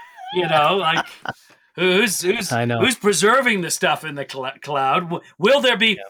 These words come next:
Speaker 1: will there be machines able to access it? I mean, y-, you don't need a she-, machine to read Newton's letters. You just need two eyes. And it's in an archive.
Speaker 2: Right, <laughs> that's right.
Speaker 1: You know?
Speaker 2: My concern, though, Michael, isn't just the tech side. It w-, can we preserve it?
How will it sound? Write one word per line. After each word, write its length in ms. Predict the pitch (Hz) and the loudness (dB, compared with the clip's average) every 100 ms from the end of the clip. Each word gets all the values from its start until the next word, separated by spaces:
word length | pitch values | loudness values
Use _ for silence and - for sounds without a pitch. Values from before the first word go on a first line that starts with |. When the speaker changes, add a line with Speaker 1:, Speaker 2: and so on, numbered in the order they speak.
| _ | _
Speaker 1:
will 340 | 143 202 262 269 | 0 2 4 4
there 200 | 254 214 | 2 -2
be 480 | 165 151 160 170 _ _ | -2 -4 -4 -6 _ _
machines 880 | 151 151 160 - - 247 226 196 175 190 | -18 -10 -2 0 0 0 0 0 -2 -2
able 280 | 175 196 196 | 2 4 4
to 60 | |
access 520 | 185 233 302 220 147 - | 4 2 0 -2 -4 -4
it? 140 | 101 _ _ - - | -10 _ _ -14 -4
I 100 | 170 | 0
mean, 280 | 180 170 165 _ - | 2 0 -4 _ -14
y-, 120 | 180 - | -12 -8
you 180 | 202 226 | 0 2
don't 160 | 262 | 4
need 160 | 262 285 | 2 2
a 80 | 254 | 2
she-, 280 | - 196 165 | 2 2 0
machine 420 | 156 - 165 143 | -2 -4 -4 -2
to 100 | 135 | -2
read 260 | 139 135 120 131 | -4 -8 -10 -12
Newton's 320 | 147 135 123 | -10 -10 -6
letters. 460 | 135 151 190 - - _ _ | -4 0 0 -2 -12 _ _
You 80 | 175 | -8
just 180 | 180 208 | -2 0
need 180 | 226 196 | 0 0
two 200 | 220 220 | 2 4
eyes. 680 | 220 247 214 113 - - _ _ _ _ _ - | 6 6 4 0 -8 -14 _ _ _ _ _ -10
And 80 | 156 | -4
it's 100 | 202 | 2
in 80 | 196 | 2
an 80 | 196 | 4
archive. 320 | 220 240 147 | 2 2 2
Speaker 2:
Right, 180 | 143 151 | 2 0
<laughs> 60 | |
that's 220 | 807 - 855 | -2 -2 -4
right. 960 | 855 855 - _ _ _ _ - 160 | -6 -8 -16 _ _ _ _ -16 -10
Speaker 1:
You 60 | 151 | -4
know? 320 | 151 196 233 | -2 -2 -2
Speaker 2:
My 200 | 151 208 | 2 2
concern, 440 | 254 208 - 156 143 | 2 0 0 -2 -2
though, 80 | 135 | -2
Michael, 360 | 139 143 139 | 0 -2 0
isn't 240 | 143 156 170 | 0 0 0
just 280 | 165 - - | 0 -4 -8
the 80 | |
tech 300 | 113 160 220 | -6 -4 -4
side. 420 | - 120 104 104 101 | -4 -4 -6 -8 -12
It 80 | |
w-, 180 | 123 139 | -12 -14
can 300 | - 147 139 | -10 -4 -2
we 120 | 135 | -2
preserve 540 | 123 123 101 120 175 151 | -4 -6 -6 -2 0 -2
it? 220 | 101 - | -6 -12